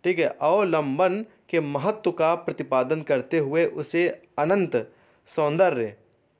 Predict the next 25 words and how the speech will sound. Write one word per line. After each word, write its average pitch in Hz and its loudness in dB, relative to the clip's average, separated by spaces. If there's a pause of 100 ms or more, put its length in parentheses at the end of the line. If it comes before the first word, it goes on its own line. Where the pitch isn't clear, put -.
(320)
शक्ति 190 -2
एवं 147 -2
शील 170 0
का 135 -2 (320)
समन्वित 165 0 (380)
रूप 123 -2
बताया 123 2
गया 117 2
है। 160 -2 (100)
जो 135 -8
तुलसीदास 139 0
कहते 139 -2
हैं, 143 -2 (640)
ठीक 196 -2
है, 151 2
क्या 147 0
कहते 151 0
हैं, 143 0
इन्होंने 143 -2
पंक्ति 143 -2
लिखी 127 -4
है, 147 -2 (480)
लिखा 185 0
है 185 2
कि 196 -8